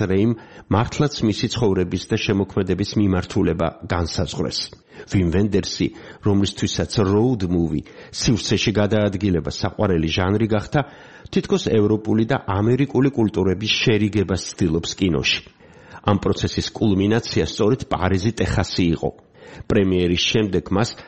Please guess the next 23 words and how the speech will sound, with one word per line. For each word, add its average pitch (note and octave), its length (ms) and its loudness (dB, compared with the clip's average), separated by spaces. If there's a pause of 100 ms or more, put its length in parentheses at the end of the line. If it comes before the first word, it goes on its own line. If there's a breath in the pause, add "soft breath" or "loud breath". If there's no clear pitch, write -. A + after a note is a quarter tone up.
(180 loud breath)
პოსტმოდერნიზმის A2 920 0 (100)
ეპოქის - 400 -2
ანტონიონი G#2+ 720 2 (100)
უწოდეს, D#2 420 -4 (140)
თუმცა F2 300 0 (200)
ვენდერზე G#2 640 0
მაინც G#2 280 2 (100)
ძნელია G2 380 4 (100)
ითქვას, - 320 -4
რომ B2 160 4
მისი A2 160 -2
ფილმები G2+ 500 2
რომელიმე G#2 420 4 (360 loud breath)
სხვა - 320 0 (100)
ოსტატის G#2 540 0
სტილიზაციაა. F#2 840 0 (600 loud breath)
პარიზი, F#2 460 0
ტეხასის E2+ 480 -2
პრემიერის G2 580 2
შემდეგ A2 260 2 (120)
უკვე E2+ 160 -2
ცხადი G#2 400 0
გახდა. F#2 360 -2